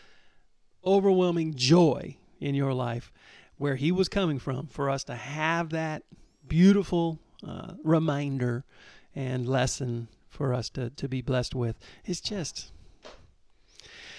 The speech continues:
go review Philippians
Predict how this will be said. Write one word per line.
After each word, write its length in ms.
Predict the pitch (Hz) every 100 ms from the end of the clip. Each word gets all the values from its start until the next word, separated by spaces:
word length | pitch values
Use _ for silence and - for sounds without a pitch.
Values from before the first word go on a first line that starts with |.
| - - - - _ -
go 120 | 240
review 580 | 254 190 190 214 156 - - - -
Philippians 680 | 156 151 - 127 117 110